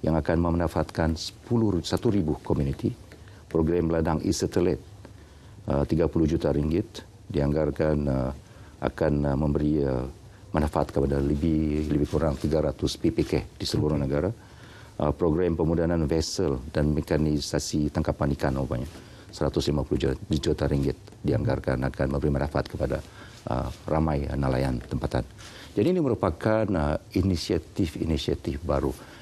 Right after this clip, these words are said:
Speaker 1: yang diolahkan oleh mafi dan direstui oleh Kementerian Kawangan.
Speaker 2: Mhm.
Speaker 1: Maka, eh, inisiatif ini akan menjadi sebahagian daripada inisiatif yang akan merancangkan pertumbuhan dan memastikan bahawa rantaian makanan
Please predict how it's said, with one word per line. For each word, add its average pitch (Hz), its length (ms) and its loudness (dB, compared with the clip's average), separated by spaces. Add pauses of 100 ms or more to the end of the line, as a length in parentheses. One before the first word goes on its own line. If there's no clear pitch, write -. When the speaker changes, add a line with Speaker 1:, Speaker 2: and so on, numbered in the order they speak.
(180)
Speaker 1:
yang 76 400 2
diolahkan 76 800 2
oleh 69 240 0
mafi 71 460 0
dan 71 180 0
direstui 76 400 0
oleh 67 80 0
Kementerian 67 400 0
Kawangan. 78 400 0 (220)
Speaker 2:
Mhm. 113 180 2
Speaker 1:
Maka, 78 640 0
eh, 69 80 2
inisiatif 85 320 0
ini 120 160 2
akan 87 160 2
menjadi 78 300 2
sebahagian 87 500 0
daripada 71 480 -2 (400)
inisiatif 82 800 2
yang 71 80 0
akan 71 400 0
merancangkan 69 640 0
pertumbuhan 65 560 -2 (240)
dan 101 160 2
memastikan 107 480 2
bahawa 73 240 2 (400)
rantaian 98 720 2
makanan 82 800 0